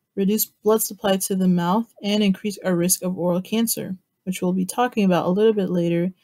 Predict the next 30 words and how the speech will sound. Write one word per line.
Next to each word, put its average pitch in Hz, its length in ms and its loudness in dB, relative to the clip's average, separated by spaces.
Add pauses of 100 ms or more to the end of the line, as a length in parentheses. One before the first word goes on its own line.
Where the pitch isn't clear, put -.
(360)
in 185 120 2
our 156 140 -2
other 170 240 0
slides. 165 560 -2 (880)
How 233 180 2
does 254 160 4
smoking 220 420 4
affect 190 340 -2
the 190 80 -2
gums? 185 560 0 (560)
Smoking 247 420 2
tobacco 196 400 2
causes 185 480 2
a 180 100 0
lack 175 360 2
of 202 100 -6
oxygen 185 560 -2
in 175 140 0
your 165 120 2
bloodstream, 180 600 -2 (440)
leading 233 280 6
to 220 140 0
the 180 100 0
infected 214 500 2
gums 180 400 0
not 214 300 2
being 196 240 0
able 190 260 0
to 202 140 -2
heal. 190 440 -2